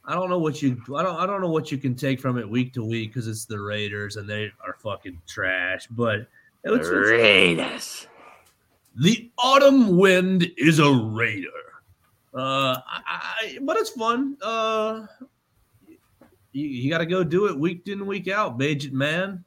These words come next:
Speaker 1: Let's see what you got. Uh, I don't really think that any sort of quarterback controversy is fair at all, but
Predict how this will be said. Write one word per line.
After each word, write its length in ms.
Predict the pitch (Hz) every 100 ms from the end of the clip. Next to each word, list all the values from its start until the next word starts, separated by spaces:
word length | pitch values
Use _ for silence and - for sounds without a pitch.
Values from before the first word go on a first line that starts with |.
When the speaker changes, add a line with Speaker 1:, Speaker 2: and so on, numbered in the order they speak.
| -
Speaker 1:
Let's 180 | 139 -
see 120 | 175
what 180 | 180 165
you 100 | 143
got. 380 | 185 165 98 _ _ _ _ _ _ _ -
Uh, 600 | - 107 110 110 113 104 - _ _ _ _ _ _ _ _ _ - - _
I 80 | 139
don't 240 | 170 151 135
really 280 | 139 127 131 120 110
think 240 | 131 127
that 240 | 120 110 - - _ _ _ -
any 220 | 135 131
sort 240 | 127 127
of 80 | 120
quarterback 500 | 120 135 123 117 117
controversy 760 | 127 120 120 110 117 117 120 110
is 140 | 110
fair 380 | - 117 113 110
at 80 | 107
all, 360 | 107 107 110
but 280 | 107 101